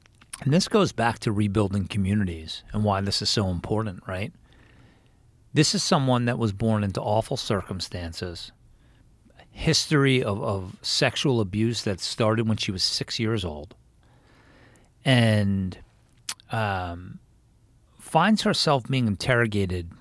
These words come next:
by the police. And why, why I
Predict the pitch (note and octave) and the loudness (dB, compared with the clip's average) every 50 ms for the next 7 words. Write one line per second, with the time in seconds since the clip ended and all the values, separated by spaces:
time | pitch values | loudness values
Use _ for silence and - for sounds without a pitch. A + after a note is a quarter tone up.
0 | - _ - G#2+ G2+ F#2 F2+ - - G#2+ G#2 G2 F2+ D#2+ - - - - - - | -14 _ -4 -4 -4 -2 0 0 2 2 2 0 0 -2 -6 -10 -12 -14 -14 -16
1 | - _ _ _ _ _ _ _ _ _ _ _ _ _ _ _ _ - - B2+ | -20 _ _ _ _ _ _ _ _ _ _ _ _ _ _ _ _ -2 2 4
2 | B2 A#2+ A#2+ A#2 A2+ A2+ A2+ A2 G#2+ - - _ _ _ _ _ _ - A2 A2+ | 6 6 6 6 6 4 4 4 2 -2 -6 _ _ _ _ _ _ -6 0 2
3 | C#3 D3 E3 F#3+ A3 G#3 - B2 A2+ A#2 C3 D3 F3 G#3 G3+ F#3 E3+ D#3+ D3+ D3+ | 4 4 4 4 2 0 -2 -2 0 2 2 4 4 2 2 2 2 2 2 0
4 | D3 C#3 C#3+ | -2 -4 -6